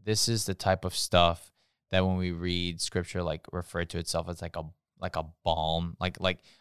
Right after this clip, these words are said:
like, it's, it's like that refreshing, refreshing water on a hot summer day, or, like, A C when you walk out of, like, hot, a hot Florida walk, and you're just like,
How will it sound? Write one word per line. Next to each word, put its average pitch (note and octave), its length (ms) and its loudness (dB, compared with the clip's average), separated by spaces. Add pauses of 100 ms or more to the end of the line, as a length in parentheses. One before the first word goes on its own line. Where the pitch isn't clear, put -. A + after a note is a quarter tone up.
(120)
like, F#2+ 140 0
it's, G2 460 0 (300)
it's G#2 140 -2
like G#2+ 140 2
that G#2+ 160 8
refreshing, G2 880 4
refreshing G#2 500 2
water F#2 320 8
on F2+ 140 0
a F2+ 60 -4
hot F2+ 300 -2
summer E2+ 280 0
day, E2 300 4
or, E2+ 100 0
like, E2 260 -2
A F#2+ 140 4
C F2+ 320 2
when F2 200 -4
you E2+ 120 -6
walk E2 340 2
out E2 120 2
of, E2 200 -6
like, F2 180 -12
hot, F2 540 2 (460)
a F2+ 80 4
hot F#2 500 6
Florida F2+ 560 4
walk, F2+ 580 6
and F#2+ 140 -6
you're F#2+ 120 2
just G2+ 180 0
like, F#2 180 2